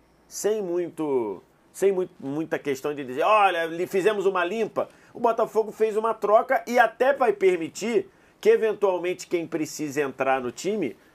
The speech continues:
vai entrar num outro nível. Quando o Tietê entra, tá num outro nível. O Eduardo voltou aí com a lesão do Tiquinho, voltou produzindo. Acho que foi feito ali uma forma.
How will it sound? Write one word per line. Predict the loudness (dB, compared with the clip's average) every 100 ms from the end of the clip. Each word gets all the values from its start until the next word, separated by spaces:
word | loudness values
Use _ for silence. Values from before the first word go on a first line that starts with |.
| _ _ -2
vai | 2 2
entrar | 2 2 2
num | 2 2
outro | 0 0
nível. | -4 -4 -2 -2
Quando | 0 -2
o |
Tietê | 2 0 2 0 2
entra, | -2 -2 -4
tá | -2
num | -4 -2
outro | -4 -4
nível. | -2 0 2
O |
Eduardo | 2 4 6 6 4
voltou | -2 -4 -2 0 0
aí | 0
com | 0
a | 0
lesão | 0 -2
do | -6
Tiquinho, | -8 -10 -8 -6
voltou | -2 -2 0
produzindo. | -2 -2 -4 -4 -2 -4 -6 _ -12 0
Acho | 0 0
que | -6
foi | 4 4
feito | 4 0 0 0
ali | -4 -4
uma | -4 -4
forma. | 0 4 4 2 -6